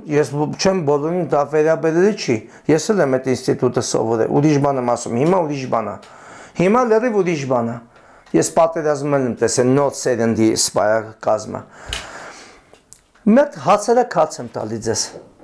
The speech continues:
չկտրեք հանգած սա, մի հատ վերցրեք,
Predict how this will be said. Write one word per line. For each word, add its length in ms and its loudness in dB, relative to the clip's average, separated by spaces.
չկտրեք 600 0
հանգած 380 -2
սա, 140 -2
մի 140 4
հատ 160 0
վերցրեք, 600 -2